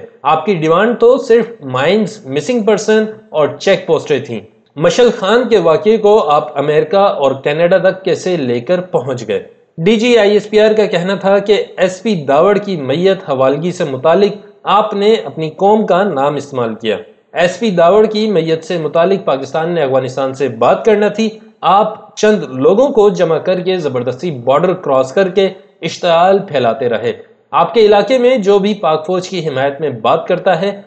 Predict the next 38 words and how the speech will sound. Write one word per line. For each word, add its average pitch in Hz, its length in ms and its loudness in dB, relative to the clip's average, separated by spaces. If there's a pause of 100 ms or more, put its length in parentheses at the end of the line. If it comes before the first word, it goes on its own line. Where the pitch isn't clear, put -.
(160)
وہ 180 160 2
مارا 143 440 0
کیوں 240 320 0
جاتا 113 380 0
ہے؟ 110 140 -4 (340)
اس - 180 0
کے 277 80 4
بعد 233 200 4 (120)
انہوں 190 180 2
نے 185 120 0
کہا 180 260 0
کہ 202 120 -4
چلیں 214 400 2 (120)
مان 139 220 0
لیتے 196 300 2
ہیں 180 280 -2
آپ 131 260 -2
نے 156 240 -4
جائز 131 420 0
طریقے 131 340 -4
سے 143 120 -6
پیسہ 123 300 -2
جمع 131 280 0
کیا، 208 200 0 (360)
لیکن 220 360 0
پی 254 280 -4
ٹی 285 100 -6
ایم 208 420 0
اس 190 300 -10
پیسے 196 320 0
کو 190 240 2
لوگوں 156 400 2
کے 160 160 -6
لیے 156 260 -4
استعمال 147 420 -2 (140)
کیوں 208 140 2
نہیں 123 220 -2
کرتی؟ 107 340 -6